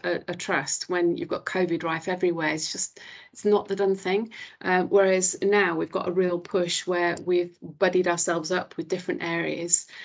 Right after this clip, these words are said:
um, and tried to make ourselves a bit more available for people to talk to us. Now, I'd be interested to know, and it,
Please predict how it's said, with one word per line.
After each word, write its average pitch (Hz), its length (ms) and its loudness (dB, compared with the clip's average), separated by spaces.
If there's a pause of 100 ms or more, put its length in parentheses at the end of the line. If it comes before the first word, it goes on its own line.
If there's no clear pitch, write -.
(180)
um, 175 300 2
and 185 140 0
tried 190 200 0
to 185 80 -2
make 180 140 0
ourselves 180 340 -4
a 160 40 -8
bit 180 180 -2
more 185 160 0
available 175 420 -2
for - 140 -16
people 180 300 -4
to - 160 -8
talk 175 240 0
to 190 100 -4
us. 185 140 -4
Now, 202 260 6
I'd 214 140 2
be 226 80 0
interested 208 580 -4
to - 180 -4
know, 175 360 -2
and 175 140 2
it, - 220 0